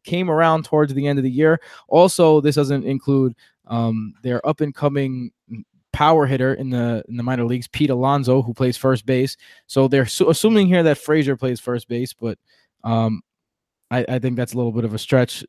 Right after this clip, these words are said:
uh, considering that Pete Alonso will probably be in the big leagues by June. Uh, with that being said, Michael, what do the Mets need to do to contend in this, uh, N L East with lineups that look like what we've just talked about?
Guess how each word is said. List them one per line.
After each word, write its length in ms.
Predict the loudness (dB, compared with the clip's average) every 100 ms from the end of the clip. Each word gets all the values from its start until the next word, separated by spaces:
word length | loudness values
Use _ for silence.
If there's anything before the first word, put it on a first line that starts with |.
| -6
uh, 220 | -6 -6 -4
considering 720 | -4 0 2 4 4 0 -2
that 160 | -4 -4
Pete 140 | -4
Alonso 280 | -4 -2 -2
will 80 | -2
probably 260 | 0 0
be 120 | 0
in 40 | -4
the 60 |
big 220 | -4 -4 -4
leagues 180 | -6
by 220 | -10 -12 -8
June. 400 | -4 -4 -4 -10 _ _ _ -4
Uh, 160 | -2
with 120 | 0 2
that 200 | 2 2
being 160 | 0
said, 240 | 2 0 2
Michael, 420 | -2 -2 -6 -8 _ _
what 200 | -6 -4
do 120 | -2 -4
the 80 |
Mets 400 | -2 -2 -4 -4
need 160 | -12 -10
to 60 | -4
do 300 | -2 0 -2
to 120 | -6
contend 640 | -8 -6 -6 -4 -2 -4 -4
in 220 | -4 -2
this, 340 | 0 -2 -4 -8
uh, 240 | -4 -2 -2
N 140 | -2 0
L 160 | 0
East 300 | 0 -2 -6
with 280 | -6 -6 -4
lineups 480 | -4 -2 0 -2 -4
that 160 | -4 -2
look 180 | -2 -2
like 240 | -6 -4
what 140 | -4
we've 160 | -4 -4
just 260 | -4 -6 -4
talked 240 | -4 -4
about? 240 | -8 -12